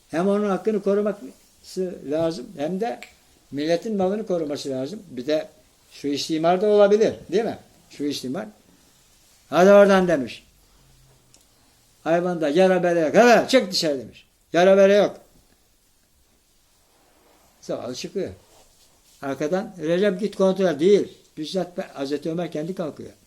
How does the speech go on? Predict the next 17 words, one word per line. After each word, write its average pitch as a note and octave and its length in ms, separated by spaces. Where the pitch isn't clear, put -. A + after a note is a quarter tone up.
Doğru C#3 320
mu, G#3 100
eğri E3 260
mi? A#2 140
Gizli D3 300
gizli D3 320
gizli D#3 460
onu E3 160
takip D3+ 340
ediyor. G#2+ 200
Bak G3+ 260
bu F3+ 120
bir F#3+ 280
Arabi. F#3 480
Tahsil F3 460
yok G3+ 200
Cumali. F3 420